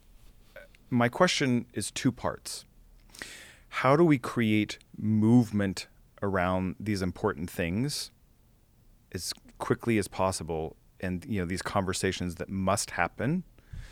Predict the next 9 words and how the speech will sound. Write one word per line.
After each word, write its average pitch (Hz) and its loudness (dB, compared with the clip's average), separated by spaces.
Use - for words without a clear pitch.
And 107 2
then 110 4
the 101 0
second 120 0
part 107 2
of 90 -4
the 101 -4
question 101 -2
is, 92 -2